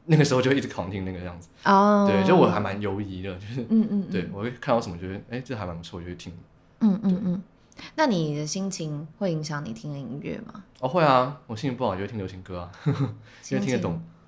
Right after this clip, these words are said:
Speaker 2: 情，哦，
Speaker 1: 对。
Speaker 2: 最近都听什么啊？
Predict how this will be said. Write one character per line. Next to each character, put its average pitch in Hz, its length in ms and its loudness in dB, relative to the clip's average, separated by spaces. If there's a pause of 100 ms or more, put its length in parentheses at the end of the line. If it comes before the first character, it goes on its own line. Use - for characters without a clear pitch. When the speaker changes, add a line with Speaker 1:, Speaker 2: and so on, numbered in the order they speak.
(220)
Speaker 2:
情， 165 100 2
哦， 165 1200 4
Speaker 1:
对。 - 60 -20 (400)
Speaker 2:
最 190 160 0
近 175 220 -2
都 170 180 -2
听 170 220 -4
什 147 200 -6
么 135 140 -6
啊？ 190 720 -6